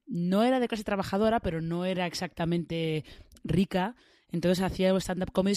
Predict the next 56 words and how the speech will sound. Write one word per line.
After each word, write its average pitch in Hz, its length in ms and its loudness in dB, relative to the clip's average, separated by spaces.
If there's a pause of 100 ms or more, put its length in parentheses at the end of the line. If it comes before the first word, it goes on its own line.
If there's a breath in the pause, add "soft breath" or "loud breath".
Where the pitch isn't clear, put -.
pues, 151 140 -6
sobre 147 160 -6
gente 180 220 -4
de 175 40 -2
clase 156 160 -4
trabajadora 165 540 0
que 185 100 -2
tenía 170 200 -2
problemas 160 400 -2
para 160 160 -4
llegar 147 220 -4
a 143 60 -6
fin 156 180 -4
de 175 120 0
mes 269 260 4 (320 loud breath)
y 165 60 -4
además 165 320 2
ella 180 160 0
encima 185 440 0
era, 175 220 2
pues, 160 400 0
eh, 135 400 -6
una 147 240 -2
señora 156 540 -2
gorda, 175 360 0
que 147 120 -10
no 156 80 -4
era 170 100 -2
lo 170 100 0
más 160 160 -4
habitual 156 440 0
de 147 80 0
ver 156 180 4
en, 147 300 2 (280 loud breath)
ni 170 100 0
en 165 60 2
televisión 151 640 2
ni 208 60 2
en 196 100 2
el 156 80 2
stand-up. 180 600 2 (480 loud breath)
Eh, 170 320 10
lo 147 100 6
que - 80 0
pasa 156 160 0
es 160 80 2
que, - 80 -2
claro, 208 260 6
Roseanne 180 600 6 (840)
en 175 220 6
los 160 120 6
ochenta, 190 480 6
cuando 165 200 8
hace 170 100 8
su 165 120 6
serie, 202 440 8